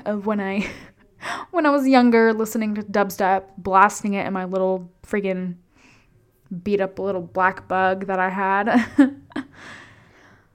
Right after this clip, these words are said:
I do have some new tea to spill today in regards to Lightning in a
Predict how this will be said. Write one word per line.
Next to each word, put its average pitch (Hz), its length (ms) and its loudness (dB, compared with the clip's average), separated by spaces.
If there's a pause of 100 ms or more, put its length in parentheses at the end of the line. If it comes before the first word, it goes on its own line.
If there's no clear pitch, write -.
(340)
I 247 460 0 (100)
do 269 280 -2
have 247 440 -4
some 208 340 -6
new 226 420 -2 (220)
tea 214 580 2
to - 160 -12
spill 190 420 -2
today 190 580 -4
in 233 160 4
regards 208 600 2
to 220 360 -2
Lightning 208 640 0
in 220 100 -6
a 190 160 -6